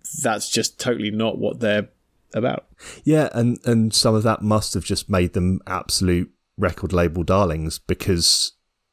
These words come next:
Speaker 2: you know, they're in control. They're ex-, they know exactly what they're doing. They're attention seeking, and, and they know how to do that and make it work.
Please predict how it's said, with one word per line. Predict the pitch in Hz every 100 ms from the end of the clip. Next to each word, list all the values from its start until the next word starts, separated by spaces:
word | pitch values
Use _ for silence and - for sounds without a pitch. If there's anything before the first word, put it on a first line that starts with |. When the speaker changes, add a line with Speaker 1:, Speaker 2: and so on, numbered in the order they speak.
| _
Speaker 2:
you | 101
know, | 98 104
they're | 98 87
in |
control. | 85 87 - 80 82 87 104 - _ -
They're | 90
ex-, | 82 80
they | 71 98
know | 95
exactly | 95 101 92 107
what | 82
they're | 85
doing. | 78 85 85 85 85
They're | 87
attention | 85 - 98 - 85
seeking, | 98 85 95 87 -
and, | 98 98 98 - - - - - - - _
and | 104 101
they | 107
know | 110
how | 113
to | 117 98
do | 120
that | 135 76 -
and | 95
make | 95 101
it |
work. | 92 117 - -